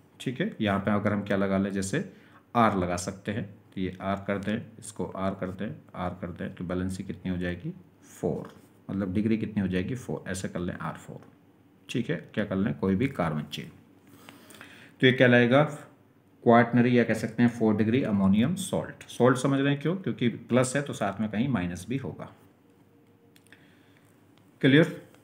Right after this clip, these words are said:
तो जैसे इस पे प्लस है, तो ऐसे इस पे क्या होगा, ये माइनस भी होगा। आप यहाँ पे क्या ले लें, कोई भी कार्बन चेन।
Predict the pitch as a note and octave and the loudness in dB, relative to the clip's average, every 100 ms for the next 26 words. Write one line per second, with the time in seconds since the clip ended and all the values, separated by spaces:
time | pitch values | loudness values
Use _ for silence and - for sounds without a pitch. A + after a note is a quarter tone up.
0 | _ _ A2 G#2+ A2+ B2 - A#2 A#2+ A#2+ | _ _ 0 2 2 0 0 0 4 4
1 | A#2+ C3+ C3 G#2+ A#2 G2 - A2 A2 G2+ | 4 0 2 2 2 -2 -4 0 2 2
2 | G#2 G#2+ E3 - - G#2+ F#2 F2 F2 F#2+ | 2 0 0 -4 -4 0 0 0 -4 -6
3 | F#2 F#2 G2+ F#2+ F#2+ F2+ E2+ F#2+ F#2 F2 | -4 -2 0 0 -2 -4 -4 -8 -6 -6
4 | F2 C3 F#3 F#3+ F2+ E2+ G2+ - D#2 D#2+ | -6 -6 -6 -4 -2 -2 -4 -4 -6 -4
5 | D#2+ - | -8 -10